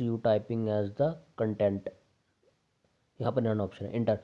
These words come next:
कुछ भी टाइप करने के बाद एंटर करते हैं ना तो सेल उसी को सेव कर लेता है। आप भी, आप यही, आपने यही टाइप करना चाह रहे थे, ठीक है, तो इसमें कोई भी ऑप्शन नहीं था, एंटर ऑप्शन होता है इसका, मतलब आपने कुछ सेल में टाइप किया Excel के, उसके बाद एंटर क्लिक कर दिया। जैसे ही आप एंटर क्लिक करेंगे सेल समझेगा इसने फिनिश कर लिया सेल में लिखना और सेल का कंटेंट वो वही अब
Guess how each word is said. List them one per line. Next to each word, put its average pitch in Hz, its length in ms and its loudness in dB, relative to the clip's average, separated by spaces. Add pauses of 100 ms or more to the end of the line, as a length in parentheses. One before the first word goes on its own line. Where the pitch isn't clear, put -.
(260)
कुछ - 180 2
भी 170 60 6
टाइप 156 240 8
करने 160 180 6
के 156 60 2
बाद 156 100 8
एंटर 147 280 6
करते 151 260 4
हैं 147 60 4
ना 147 60 2
तो 147 120 2
सेल 135 240 2
उसी 127 160 0
को 127 100 0
सेव 113 240 0
कर 104 160 2
लेता 95 240 -2
है। 95 40 0
आप 95 60 -2
भी, 104 320 -4 (140)
आप 110 200 -2
यही, 113 260 0
आपने 104 300 -2
यही 113 200 0
टाइप 101 260 0
करना 90 200 -2
चाह 82 200 -4
रहे 82 100 -6
थे, - 140 -14 (440)
ठीक 127 120 0
है, 123 80 6
तो 123 60 2
इसमें 120 240 0
कोई 120 120 8
भी 120 80 4
ऑप्शन 113 260 0
नहीं 101 140 0
था, 95 280 -4 (160)
एंटर 117 180 0
ऑप्शन 107 240 0
होता 95 160 -6
है - 20 -2
इसका, 90 200 -8
मतलब 104 280 -2
आपने 113 200 0
कुछ 110 160 -6
सेल 101 220 0
में 107 140 2
टाइप 98 280 0
किया 139 180 0
Excel 143 200 -2
के, 147 60 0
उसके 139 180 -2
बाद 120 180 2
एंटर 127 220 2
क्लिक 113 260 -2
कर 87 120 0
दिया। 87 200 -6 (420)
जैसे 127 260 4
ही 156 60 6
आप 151 60 2
एंटर 156 220 6
क्लिक 156 180 2
करेंगे 151 220 4
सेल 143 180 2
समझेगा 123 360 2
इसने 123 260 0
फिनिश 143 240 2
कर 120 140 2
लिया 107 200 2
सेल 104 200 0
में 104 120 0
लिखना 107 240 0
और 113 180 0
सेल 110 240 2
का 110 100 -2
कंटेंट 104 380 -2
वो 104 140 0
वही 107 280 2
अब 101 140 -6